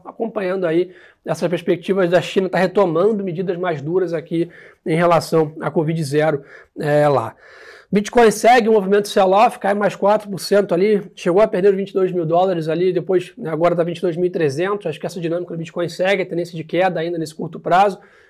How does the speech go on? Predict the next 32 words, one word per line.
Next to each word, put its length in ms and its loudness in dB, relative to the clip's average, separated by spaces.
né, 120 -2
até 280 0
a 80 4
gente 160 -4
ter 80 -6
uma 140 -2
clareza, 580 0
né, 400 2
desse 440 0
nível, 680 2
né, 200 -4
de 100 -2
juros 220 0
nos 80 0
Estados 300 0
Unidos, 280 -2
esse, 400 -8
essa 300 -6
re-, 240 2
realocação 680 2
de 80 -6
portfólio 480 -2
impacta 360 -2
mais 280 0
ainda, 400 -2
né, 140 2
o 40 2
Bitcoin 380 0
com 60 -4
os 60 -8
demais 340 0
ativos, 540 -2